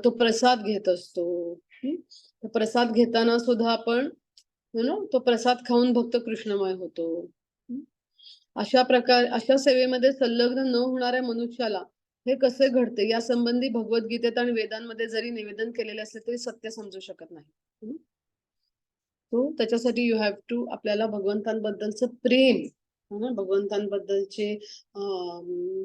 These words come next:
चांगले आपल्या भावना हे निर्माण होणं खूप गरजेचं आहे. आणि त्याच्यासाठी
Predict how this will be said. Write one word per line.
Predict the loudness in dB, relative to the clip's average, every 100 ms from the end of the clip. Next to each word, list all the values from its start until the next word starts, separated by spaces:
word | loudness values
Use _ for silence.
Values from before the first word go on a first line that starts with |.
| -10
चांगले | -4 0 2 2
आपल्या | 0 -2 -4 -4
भावना | -2 0 6 6 6 2 -10 _ _ -4
हे |
निर्माण | 0 0 0 -2
होणं | -4 -4 -4 -4
खूप | -8 0
गरजेचं | -2 0 -8 -10
आहे. | -12
आणि | -10 -10
त्याच्यासाठी | -10 -10 -14 -8 -4 -4